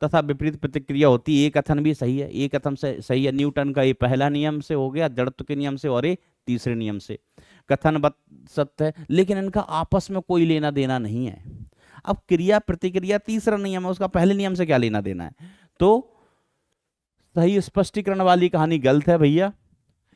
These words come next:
कथन वन सत्य है, कथन टू सत्य है, कथन वन, कथन टू का सही स्पष्टीकरण नहीं है, तो यही आंसर हो जाएगा बेटा। कथन दोनों सही हैं, लेकिन एक दूसरे से कोई लेना देना ही नहीं है।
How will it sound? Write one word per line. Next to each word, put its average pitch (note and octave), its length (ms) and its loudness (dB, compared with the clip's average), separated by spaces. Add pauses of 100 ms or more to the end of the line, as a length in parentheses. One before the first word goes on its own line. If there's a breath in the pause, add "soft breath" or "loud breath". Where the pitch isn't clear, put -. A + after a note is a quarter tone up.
(120)
कथन D#3 280 0
वन D#3+ 220 2
सत्य F3 320 -2
है, E3+ 60 2
कथन D3 300 0
टू E3+ 160 -2
सत्य E3+ 320 -2
है, E3 40 -4
कथन D3+ 300 -2
वन, D#3 240 -2
कथन C#3+ 300 -2
टू C#3+ 120 -6
का D3 100 0
सही B2 260 -2
स्पष्टीकरण B2+ 600 -8
नहीं B2 220 -4
है, D3 80 -2
तो C#3+ 120 -4
यही A#2+ 180 2
आंसर A2 280 -2
हो A2+ 120 0
जाएगा B2+ 260 -2
बेटा। D3 200 -4
कथन D3 380 -4
दोनों C#3 260 -2
सही D#3 240 -2
हैं, A3 420 -8
लेकिन F3+ 300 2
एक G3 140 2
दूसरे F#3+ 360 -4
से G3+ 120 -6
कोई G3 160 0
लेना G#3 240 0
देना G#3 220 0
ही G3+ 80 -2
नहीं F#3 180 -4
है। E3+ 140 -10